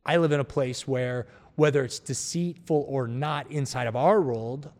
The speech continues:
I choose to see her as perfect, perfect for me, a perfect creation that was designed perfectly to fit into my world. And even when she's doing something that I don't like, I have to recognize that my interpretation of her might be a little bit off, but she's perfect.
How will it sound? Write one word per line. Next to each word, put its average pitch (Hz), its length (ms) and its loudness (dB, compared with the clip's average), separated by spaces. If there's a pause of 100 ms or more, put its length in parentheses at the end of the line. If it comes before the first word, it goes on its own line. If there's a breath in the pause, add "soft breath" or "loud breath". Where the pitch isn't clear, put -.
I 147 140 -2
choose 160 440 -2
to 143 100 -6
see 175 280 -4
her 123 280 -8
as 123 340 -10
perfect, - 580 -10
perfect 135 340 -6
for 120 140 -10
me, 113 260 -10 (220 loud breath)
a 143 60 -6
perfect 131 320 -2
creation 127 560 -6
that 120 140 -8
was 120 200 -12
designed 117 420 -8
perfectly 117 500 -8 (200 loud breath)
to 135 100 -6
fit 120 160 -6
into 113 160 -6
my 107 160 -4
world. 110 460 -4 (1120)
And 160 140 2
even 165 160 2
when 156 140 -2
she's 131 200 -6
doing 160 220 2
something 139 300 -6
that 131 100 -4
I 131 60 -4
don't 131 260 -2
like, 151 320 -2 (240 loud breath)
I 131 80 -6
have 139 220 -4
to 143 100 -4
recognize 135 680 -4
that 139 200 -8
my 143 160 -4
interpretation 135 840 -8
of 117 140 -6
her 123 120 -8
might 123 240 -4
be 131 80 -8
a 127 60 -6
little 123 180 -4
bit 120 140 -4
off, 180 260 -6
but 117 100 -12
she's 123 220 -12
perfect. - 600 -14